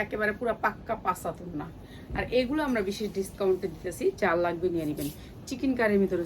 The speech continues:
সালোয়ারটা পাবেন, ঠিক আছে, চিকেন কারির ভিতরে সালোয়ারটা পাবেন।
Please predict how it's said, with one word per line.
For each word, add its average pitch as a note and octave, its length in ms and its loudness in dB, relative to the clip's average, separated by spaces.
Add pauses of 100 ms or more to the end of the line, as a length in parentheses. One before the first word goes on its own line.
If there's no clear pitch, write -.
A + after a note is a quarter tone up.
(100)
সালোয়ারটা D#3+ 460 -2
পাবেন, - 240 -8 (720)
ঠিক A#3 200 -4
আছে, A3+ 120 -2 (180)
চিকেন A3+ 280 -2
কারির G#3+ 260 4
ভিতরে G#3 300 -2
সালোয়ারটা G3 460 2
পাবেন। F#3+ 240 2